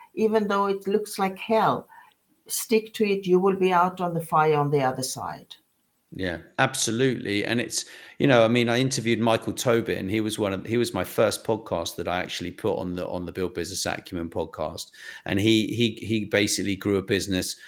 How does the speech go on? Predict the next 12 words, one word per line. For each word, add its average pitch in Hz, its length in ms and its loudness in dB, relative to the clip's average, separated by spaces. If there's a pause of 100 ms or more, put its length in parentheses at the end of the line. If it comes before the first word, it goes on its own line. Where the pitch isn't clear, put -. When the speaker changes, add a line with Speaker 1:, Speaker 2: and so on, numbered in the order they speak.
(260)
Speaker 2:
and 98 160 2
I 98 100 6
believe 110 460 6
it 92 80 -4
was 95 200 -4
sold 92 360 6
for - 100 -8
two - 300 -2
point 92 400 -2
eight, 98 440 -4 (100)
uh, 92 340 -2
billion 95 400 2